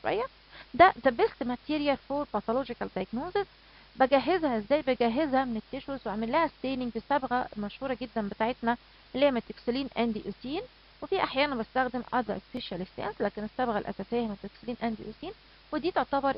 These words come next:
الطريقة الجولد ستاندرد في الهيستوباثولوجيك او التكنيك الاساسي في الهيستو.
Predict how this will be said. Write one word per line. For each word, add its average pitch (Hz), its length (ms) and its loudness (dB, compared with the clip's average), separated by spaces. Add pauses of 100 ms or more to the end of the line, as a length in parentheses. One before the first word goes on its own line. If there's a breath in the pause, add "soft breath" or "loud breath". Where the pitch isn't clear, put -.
الطريقة 240 440 -2
الجولد 240 480 -2
ستاندرد 226 420 2 (120)
في 208 60 -6
الهيستوباثولوجيك 220 920 -2 (400)
او 196 100 0
التكنيك 240 560 -4
الاساسي - 500 0
في - 80 -16
الهيستو. 190 240 -12